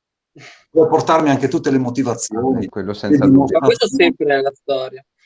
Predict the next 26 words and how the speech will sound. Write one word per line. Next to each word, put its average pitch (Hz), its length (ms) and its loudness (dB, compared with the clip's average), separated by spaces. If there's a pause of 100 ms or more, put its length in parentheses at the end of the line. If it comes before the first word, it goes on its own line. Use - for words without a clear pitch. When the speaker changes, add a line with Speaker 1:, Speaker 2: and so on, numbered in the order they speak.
Speaker 1:
Sempre, 143 400 -6
sempre. 135 520 -10
E 156 180 -2
oggi 143 320 2
Speaker 3:
Sì. - 40 6
Speaker 1:
viviamo 135 400 -4
un 123 60 -2
momento 123 460 -4
in 123 120 -4
cui 123 560 -4 (120)
Speaker 2:
Ah, - 200 -16
sì, - 280 -18
Speaker 1:
la 123 100 2
Speaker 2:
sì. - 60 -6
Speaker 1:
pancia 123 880 -2
è 113 80 -12
tornata 127 800 -6
a 104 80 -6
ribollire, 110 760 -2
diciamo, 95 520 -6
ad 101 100 -6
esprimere 123 960 -4
i 92 60 -8
sentimenti 113 800 -6
più 107 100 -10
profondi. 123 680 -6